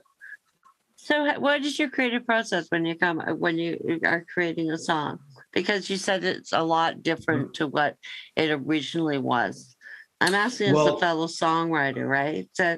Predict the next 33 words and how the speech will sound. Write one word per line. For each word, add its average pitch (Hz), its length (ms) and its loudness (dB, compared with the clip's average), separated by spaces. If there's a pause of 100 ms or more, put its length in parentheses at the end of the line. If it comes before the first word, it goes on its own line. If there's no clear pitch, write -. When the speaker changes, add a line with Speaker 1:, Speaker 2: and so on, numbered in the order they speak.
Speaker 2:
Sure, 147 500 2
sure. 113 380 0
Speaker 1:
Yeah. 104 160 4
Speaker 2:
Basically, 143 680 4
when 107 640 4 (840)
a - 80 8
long 135 240 4
time 107 260 0
ago, 98 140 0
like 90 260 -2
I 90 60 0
said, 92 240 2
I 92 80 0
wrote 107 260 0
the 107 80 4
whole 101 260 2
first 101 400 2
Dirt 104 180 4
Road 95 380 2
E 92 160 0
P 87 380 2
many, 104 240 4
many 98 240 2
years 85 220 2
ago, 85 100 2
like, 82 160 2
probably 101 240 2
twelve, 92 360 0
thirteen 90 300 0
years 82 220 2
ago 78 140 0
now. 80 260 -2 (460)
Speaker 1:
Yeah. 160 320 2